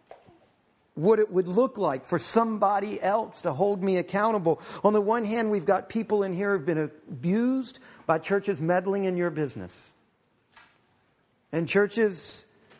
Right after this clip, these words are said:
being unfair. Or maybe you've seen family members treated that way.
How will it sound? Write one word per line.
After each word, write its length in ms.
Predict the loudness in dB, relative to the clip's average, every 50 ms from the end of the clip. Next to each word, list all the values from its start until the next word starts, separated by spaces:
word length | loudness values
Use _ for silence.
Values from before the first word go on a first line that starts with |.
| _ _ _ _ _ _ _ -14 0
being 480 | 2 4 4 4 2 2 0 -2 -4 -4 0 2
unfair. 760 | 2 2 2 0 -4 -2 0 0 0 0 -2 -4 -8 -12 -16 -20 _ _ _ _ _ _ _ _ _ _ _ _ _ _ _ _ _ _ _ _ _ _ _ _ _ _ _ _ -20 -20 -20 _ _
Or 160 | 4 6 6 4
maybe 240 | 4 2 2 0
you've 180 | -2 -2 -4 -2
seen 200 | -2 -2 0 -2
family 380 | -2 -2 -2 -2 0 -2 -2 -2
members 320 | -2 -4 -4 -6 -6 -4
treated 180 | -4 -2 0 0
that 160 | 0 0 2
way. 180 | 2 0 0